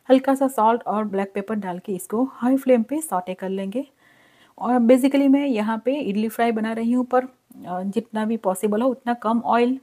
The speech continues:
और सॉल्ट में बनाऊँगी। वैसे इसे मैं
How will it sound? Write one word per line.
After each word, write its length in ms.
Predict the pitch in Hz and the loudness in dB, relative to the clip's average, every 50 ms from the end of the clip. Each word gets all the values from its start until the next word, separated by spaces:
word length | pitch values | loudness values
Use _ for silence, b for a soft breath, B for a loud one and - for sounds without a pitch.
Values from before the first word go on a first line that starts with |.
| _ - | _ -6
और 160 | 185 202 214 | -4 -4 -4
सॉल्ट 340 | 214 - 208 180 170 170 - - | -4 -6 -6 -6 -6 -8 -8 -8
में 100 | 190 185 | -6 -6
बनाऊँगी। 480 | 185 185 185 185 185 196 196 220 262 269 - b b b b b b b b b b b | -6 -6 -6 -6 -4 -4 -2 0 -2 -2 -4 b b b b b b b b b b b
वैसे 360 | 220 214 214 - 247 254 262 254 | 0 2 4 4 4 4 4 2
इसे 340 | - 220 208 - - 233 | 2 0 0 2 2 2
मैं 320 | 220 220 226 240 254 254 | 2 2 0 0 -2 -2